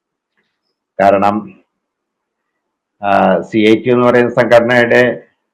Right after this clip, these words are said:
തലപ്പത്തിരിക്കുന്ന ജനറൽ സെക്രട്ടറിയാണ്, ആ, ഇളമരം. അദ്ദേഹം നാളെ പറയുകയാണ്, പ-, പിണറായി വിജയൻ അടുത്ത തെരഞ്ഞെടുപ്പിൽ മത്സരിക്കേണ്ട, എഴുപത്തഞ്ച് വയസ്സായി അല്ലെങ്കിൽ എൺപത് വയസ്സായി. അതുപോലെയുള്ള ഒരു ബാലിശമായ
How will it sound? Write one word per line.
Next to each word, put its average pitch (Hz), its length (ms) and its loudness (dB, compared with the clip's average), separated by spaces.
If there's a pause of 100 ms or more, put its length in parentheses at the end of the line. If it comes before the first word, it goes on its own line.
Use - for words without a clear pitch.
(100)
തലപ്പത്തിരിക്കുന്ന 110 680 -2
ജനറൽ 104 180 -4
സെക്രട്ടറിയാണ്, 113 880 -2 (540)
ആ, - 280 -20 (560)
ഇളമരം. 98 460 -2 (1000)
അദ്ദേഹം 107 600 -2 (560)
നാളെ 98 200 0
പറയുകയാണ്, 98 720 -2 (280)
പ-, 90 420 0
പിണറായി 110 340 0
വിജയൻ 101 500 -4
അടുത്ത 95 180 -8
തെരഞ്ഞെടുപ്പിൽ 92 640 -6
മത്സരിക്കേണ്ട, 87 640 -8
എഴുപത്തഞ്ച് 92 520 -6
വയസ്സായി 78 600 -10 (100)
അല്ലെങ്കിൽ 82 300 -8
എൺപത് 85 280 -8
വയസ്സായി. 80 520 -10 (1400)
അതുപോലെയുള്ള 113 600 -2
ഒരു 107 160 0
ബാലിശമായ 101 880 0